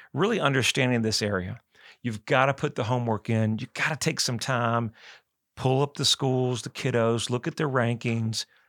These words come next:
Where are you working? Do some of that footwork. It's so important. And it's the grunt work, right? It's not what we wanna do, but we need to do it.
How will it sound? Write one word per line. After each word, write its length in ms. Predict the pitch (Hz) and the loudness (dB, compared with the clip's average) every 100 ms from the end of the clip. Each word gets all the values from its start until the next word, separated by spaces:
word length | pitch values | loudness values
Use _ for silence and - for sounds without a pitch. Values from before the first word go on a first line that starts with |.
| _ _ | _ _
Where 180 | 101 107 | -2 0
are 60 | 135 | 2
you 160 | 165 | 0
working? 640 | 139 127 120 131 120 117 113 _ _ _ | 2 2 2 0 0 -2 -6 _ _ _
Do 180 | 147 220 | -2 0
some 220 | 208 240 | 0 2
of 80 | 214 | 4
that 340 | 160 139 - | 4 2 -2
footwork. 540 | - 123 131 104 95 _ _ | -8 -6 -6 -8 -8 _ _
It's 180 | 135 - | -6 2
so 360 | - - 160 180 | 4 4 4 2
important. 640 | 160 - 131 139 143 - - - _ | -2 0 0 0 -4 -6 -12 -20 _
And 100 | 143 | -2
it's 140 | 233 - | 0 -2
the 100 | 190 | -2
grunt 420 | 120 143 294 202 | 0 0 0 -2
work, 300 | 104 90 - | -2 -2 0
right? 260 | 110 180 - - | 0 0 -6 -4
It's 160 | - | -2
not 160 | 226 247 | 0 0
what 120 | 175 | -2
we 100 | 147 | -2
wanna 340 | 123 131 202 | 0 2 0
do, 320 | 160 110 101 98 - _ | 0 0 -2 -2 -8 _
but 160 | - 127 | -6 -4
we 100 | 120 | -4
need 180 | 110 98 | -4 -2
to 80 | |
do 200 | 92 95 | -4 -4
it. 100 | - | -6